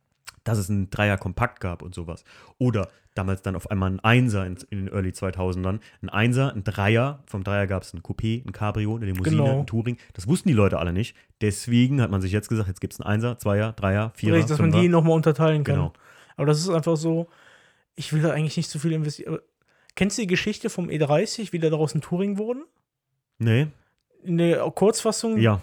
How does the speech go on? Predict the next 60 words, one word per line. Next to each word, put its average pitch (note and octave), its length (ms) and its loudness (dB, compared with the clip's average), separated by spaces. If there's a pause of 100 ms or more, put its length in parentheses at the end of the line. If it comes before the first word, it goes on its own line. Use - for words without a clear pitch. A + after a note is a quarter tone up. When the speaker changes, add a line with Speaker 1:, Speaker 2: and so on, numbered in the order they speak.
Speaker 2:
äh, D#3 480 2
der D#3 160 -2
Typ F#3+ 240 -2
arbeitete G#3 420 2
sogar G3+ 220 0
bei G3 100 4
B F#3 160 0
M F#3 120 0
W, A#3+ 180 -4
der - 160 -8
hat - 60 -2
einen A2+ 80 2
Speaker 1:
Mhm. A#2 60 2
Speaker 2:
E - 20 0
dreißig E3+ 400 0
gefahren, A3+ 440 -4
also D3+ 200 -4
ganz D3+ 160 0
normale D#3 220 2
Limousine. D#3+ 520 -2 (100)
Speaker 1:
Okay. G#2+ 200 -2 (240)
Speaker 2:
Und E3 160 -2
der E3 100 4
wollte F#3 240 2
mit F#3 80 -2
seiner E3+ 200 2
Familie F#3+ 340 2
in F3 80 -2
Urlaub F#3+ 280 0
fahren. C#3 340 0 (100)
Und D3+ 100 -6
seine D#3 200 2
kleine E3+ 260 0
Tochter G#3+ 240 -4
hat F3 120 -6
ein E3+ 60 -2
Dreirad E3+ 380 2
gehabt. C3+ 340 -4 (160)
Speaker 1:
Ach, G#2 100 -6
krass. A2+ 200 -4
Speaker 2:
Das - 160 -6
Dreirad F3+ 380 4
hat E3 120 -4
hinten F#3 360 -2
nicht F#3 220 -4
reingepasst. D#3 600 -2
Speaker 1:
Okay. A2+ 280 -2 (100)
Speaker 2:
Dann D#3 80 -4
hat C#3+ 80 -4
er E3 60 0
eine D#3+ 100 0
Flex - 340 -4
genommen, F#3+ 420 -2
die D#3 120 -4
B-Säule, F3 460 0
ne, D3 100 0
hinten E3 240 -2
die D3+ 100 -4
C-Säule F#3 440 0
rausgeschnitten, A3+ 760 -4